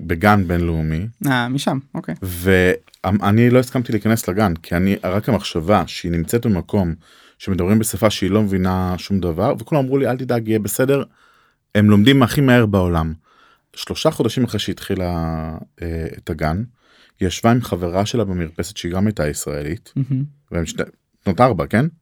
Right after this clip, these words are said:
Speaker 1: אנחנו לא מדברים פה על, אה, זה. אנחנו יושבים, מדברים, אנחנו מבוגרים מדברים, אה, ורואים אותם מקשקשות בחוץ ומדברות, מדברות. על מה הן מדברות? אז שתקנו. ואז הם דיברו באנגלית. הם בין-, בינן לבין עצמן דיברו באנגלית. אנחנו היינו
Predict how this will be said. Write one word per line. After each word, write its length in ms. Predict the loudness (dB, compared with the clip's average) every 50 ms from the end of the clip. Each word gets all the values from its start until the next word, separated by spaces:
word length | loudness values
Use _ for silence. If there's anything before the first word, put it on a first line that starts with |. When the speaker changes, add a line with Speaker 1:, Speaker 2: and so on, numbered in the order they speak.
| _ _ -16
Speaker 1:
אנחנו 200 | -14 -8 -6 -2
לא 60 | -2
מדברים 220 | -2 -2 -2 -6
פה 160 | -6 -4 -6 -6
על, 60 | -4 -4 -6
אה, 140 | -6 -6 -8 -10
זה. 60 | -12 -16 -16 -20 -20 -20 -20 -20 _ _ -20 _ _
אנחנו 260 | -2 -2 -2 0 -2 -4
יושבים, 160 | 0 2 2
מדברים, 340 | 4 4 4 4 4 4 4
אנחנו 360 | 4 4 2 0 0 0 0
מבוגרים 280 | 0 0 -2 -2 -2 -2
מדברים, 360 | -2 -2 -4 -4 -4 -2 -2
אה, 120 | -2 -4 -4 -4 -6 -10 -10 _ -12
ורואים 220 | -6 -4 -4 -4
אותם 160 | -2 -2 -2
מקשקשות 640 | -2 -2 -2 -6 -8 -6 -6 -6 -2 -2 -2 -2 0 -2
בחוץ 340 | -6 -4 -4 -6 -4 0
ומדברות, 380 | 0 0 0 0 0 -2 -2 -2
מדברות. 240 | -2 -6 -8 -8 -12 _ -20 -20 -20 _ _ _
על 80 | -10 -6
מה 80 | -4 -4
הן 80 | -2
מדברות? 640 | -2 0 0 -2 -2 -2 -2 -2 -2 -2 _ _ -20 _ _ _ _ _ _
אז 200 | -8 -6 -6 -8 -12
שתקנו. 460 | -6 -6 -2 -2 -2 -4 _ -4 -6 -6 -6 _ _ _ _ _ _ _ _ _ _ _ _ _ -6
ואז 480 | -6 -6 -6 _ 0 0 0 0 -2 _ -4
הם 80 | -4
דיברו 440 | -2 -2 -4 -4 -2 0 0 0 0 _ _
באנגלית. 580 | -4 -2 -2 -2 -2 -2 -2 -4 -4 _ -14 -14 _
הם 160 | -4 -4 0 0
בין-, 140 | 0 -2 -2
בינן 400 | -4 -6 -4 -2 0 2 2 2 2
לבין 160 | 2 0 -2
עצמן 320 | -2 -4 -4 -4 -4 -4
דיברו 220 | -4 -4 -4 -2 -2
באנגלית. 300 | -2 -2 -2 -4 -6 -6
אנחנו 540 | -6 -6 -6 -6 _ -2 0 0 0 0 -4 _ _ _ _ _ _ _ _ _ _ _ _ _ _ _ _ -2
היינו 200 | 0 2 2